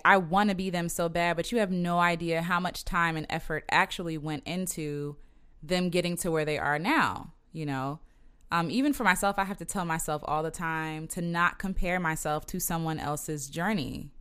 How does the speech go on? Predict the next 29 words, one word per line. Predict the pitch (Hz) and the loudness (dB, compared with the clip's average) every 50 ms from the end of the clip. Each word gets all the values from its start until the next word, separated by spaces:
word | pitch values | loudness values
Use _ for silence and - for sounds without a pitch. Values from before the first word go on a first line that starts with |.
| - - - - | -18 -18 -14 -4
Not | 160 165 196 - | 0 0 0 2
compare | 214 214 208 | 2 0 0
myself | 190 180 175 180 165 - | 0 0 0 0 -2 -2
in | 156 151 151 | -2 -4 -2
general, | 139 156 151 170 185 202 202 185 | -2 -2 -2 0 0 0 0 0
of | 165 - | 0 0
course, | - 180 165 165 185 208 226 - - - - - - - - - - - - | 0 2 2 2 2 2 -2 -4 -8 -16 -20 -20 -20 -20 -20 -20 -20 -2 4
but | 233 254 302 294 269 - - - - - - - - - | 6 6 8 6 4 2 -4 -12 -20 -20 -20 -20 -16 -2
that | 185 226 240 254 - | 4 4 4 6 6
person | - 262 269 262 262 233 | 4 2 2 2 2 2
who | 233 247 233 | 2 2 2
is | 220 208 | 2 2
an | 208 208 202 202 - - - - - - | 2 2 0 0 -4 -8 -12 -20 0 6
awesome | 170 190 208 226 220 - - 226 220 220 220 220 | 8 8 8 8 6 2 0 0 0 0 0 0
person | 214 220 214 220 220 - 202 | 2 2 2 2 2 2 0
at | 196 170 | 0 2
whatever | 165 170 - - 175 175 190 196 | 2 2 2 2 0 2 2 2
they | 185 185 170 160 | 2 2 0 0
do, | 160 160 170 180 196 220 233 - - - - - - - - - | 0 0 0 0 0 -2 -2 -4 -8 -16 -20 -20 -20 -18 0 4
they | 190 220 | 4 6
still | 247 - - 220 214 | 6 6 4 2 2
put | 214 240 202 | 4 2 2
in | 190 180 165 151 | 2 0 0 0
work | 151 160 160 - - - - - - - - - - - - - | 0 0 0 0 -2 -6 -14 -18 -18 -20 -20 -20 -20 -20 -10 -4
that | - 175 | 4 6
I'm | 175 175 180 175 | 8 8 8 6
still | - - 190 180 180 | 2 2 4 2 4
putting | 180 - 196 165 165 151 147 | 4 2 2 2 2 0 0
in, | 139 110 101 - 80 82 - 170 | -2 -2 -2 -4 -6 -8 -10 -12